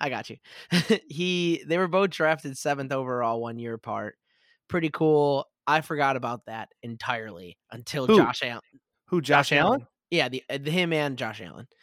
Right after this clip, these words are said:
Speaker 2: Okay.
Speaker 1: <laughs>
Speaker 2: All right, good to know.
Speaker 1: So, I'm gonna start saying Jags Allen and Bills Allen. All right. So, <laughs>
Speaker 2: Okay.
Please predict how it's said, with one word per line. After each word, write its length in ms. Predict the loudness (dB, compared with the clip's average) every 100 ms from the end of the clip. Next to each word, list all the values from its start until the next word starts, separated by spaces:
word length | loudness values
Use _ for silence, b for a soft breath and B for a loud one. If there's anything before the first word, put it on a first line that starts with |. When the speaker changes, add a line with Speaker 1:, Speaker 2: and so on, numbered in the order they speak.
| B B
Speaker 2:
Okay. 320 | 4 6 4 4
Speaker 1:
<laughs> 40 |
Speaker 2:
All 160 | 0 -4 -10 B 2
right, 120 | 2
good 160 | 2 2
to 40 |
know. 60 | 4 4 4
Speaker 1:
So, 40 | 0 _ _ _
I'm 140 | -2 0
gonna 140 | 0
start 260 | 0 -2 0
saying 260 | 0 0
Jags 400 | 0 0 0 -2
Allen 420 | -8 -6 -8 -10 -12
and 200 | -12 -10
Bills 280 | -8 -8 -8
Allen. 280 | -12 -16 -18 -16
All 80 | -16
right. 120 | -16
So, 140 | -12 -2
<laughs> 80 | 0
Speaker 2:
Okay. 260 | 2 0